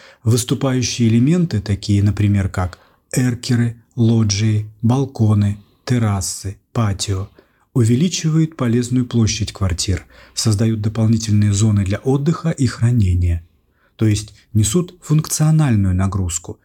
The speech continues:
повышая комфортность проживания. А грамотные цветовые решения позволяют визуально разбить массив дома на части, чтобы он не казался громоздким.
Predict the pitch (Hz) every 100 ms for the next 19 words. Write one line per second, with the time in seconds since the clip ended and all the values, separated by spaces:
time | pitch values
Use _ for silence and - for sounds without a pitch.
0 | _ - 101 92 - 135 151 165 127 107
1 | 113 101 123 - 113 110 120 104 85 82
2 | 85 - _ _ _ 123 113 123 120 113
3 | 117 107 110 113 110 113 101 98 151 165
4 | 139 101 110 107 117 151 165 123 107 117
5 | 143 147 147 - 160 151 139 139 123 -
6 | - 107 - 113 98 104 98 98 95 -
7 | 156 160 - 95 92 - - 117 98 123
8 | 160 - 151 - 101 101 110 - 113 113
9 | 101 87 - - 90